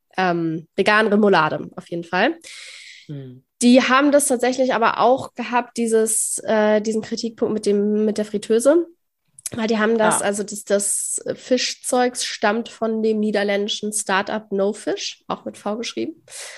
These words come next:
Speaker 1: Und die haben
Speaker 2: <laughs>
Speaker 1: dann irgendwie zusammen die Produkte entwickelt und das ist auch alles ganz pflanzlich und so weiter. Aber die haben das auch, ähm,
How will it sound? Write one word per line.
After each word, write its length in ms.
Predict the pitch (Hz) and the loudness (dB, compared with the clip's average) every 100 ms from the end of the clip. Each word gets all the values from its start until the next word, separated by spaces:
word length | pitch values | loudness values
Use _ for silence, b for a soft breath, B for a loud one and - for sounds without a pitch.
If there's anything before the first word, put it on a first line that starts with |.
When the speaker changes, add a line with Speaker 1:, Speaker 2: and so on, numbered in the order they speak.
| B B - | B B 2
Speaker 1:
Und 260 | 214 214 | 4 6
die 80 | 220 | 6
haben 180 | 202 208 | 4 6
Speaker 2:
<laughs> 0 | |
Speaker 1:
dann 140 | 208 | 6
irgendwie 180 | 190 208 | 6 4
zusammen 320 | 208 196 196 | 0 2 2
die 60 | 208 | 2
Produkte 360 | 202 214 247 285 | -2 -4 -2 -2
entwickelt 720 | 262 262 262 254 247 247 240 | 0 -2 -2 -2 0 -2 -4
und 320 | 208 196 202 | -4 -2 -2
das 80 | 202 | -6
ist 80 | - | -8
auch 100 | 185 | -6
alles 300 | 185 190 - | -4 -4 -4
ganz 360 | 170 170 - | -4 -4 -6
pflanzlich 520 | - 262 277 277 262 214 | -2 0 0 -2 -4 -4
und 100 | 208 | -4
so 100 | 196 | -2
weiter. 380 | 220 285 - | -2 -2 -2
Aber 240 | 190 214 226 | 2 2 2
die 140 | 226 | -2
haben 160 | 208 214 | -4 -4
das 200 | 208 - | -6 -4
auch, 400 | 190 190 202 - b b b b b b - | -2 0 0 -6 b b b b b b -4
ähm, 680 | 196 190 185 190 190 185 190 | 0 2 2 2 0 0 -4